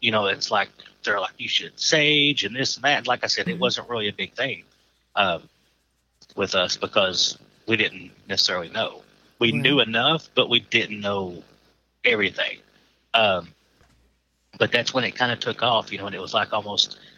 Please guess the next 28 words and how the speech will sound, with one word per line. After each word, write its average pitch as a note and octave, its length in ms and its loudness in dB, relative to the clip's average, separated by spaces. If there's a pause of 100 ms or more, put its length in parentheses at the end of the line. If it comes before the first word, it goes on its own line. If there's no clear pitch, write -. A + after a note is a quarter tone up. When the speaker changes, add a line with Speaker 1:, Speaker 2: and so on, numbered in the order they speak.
(540)
Speaker 1:
an G#2 80 -4
adrenaline A2+ 640 -2 (340)
rush, - 380 -4
sort D#3+ 260 0
Speaker 2:
Mm-hmm. D3+ 120 -2
Speaker 1:
of, - 140 -14 (500)
because, F#2+ 640 0 (420)
you - 80 -12
know, F2+ 260 -8
I A2 140 0
actually A2+ 220 -2
heard A2 120 2
my G2 100 -2
name G#2 220 -2
audible E2+ 540 -2 (420)
and G#2 100 -10
no G2+ 120 0
one F#2+ 140 -4
was - 160 -4
there, G#2 340 -8 (1080)
you F#2 80 -6
know, D#2 280 -6 (640)
and F#2+ 500 0 (320)
that's G#2+ 260 2
kinda G#2+ 260 0
when G2+ 280 -8
the, F#2+ 100 -6 (540)
the F2+ 440 -10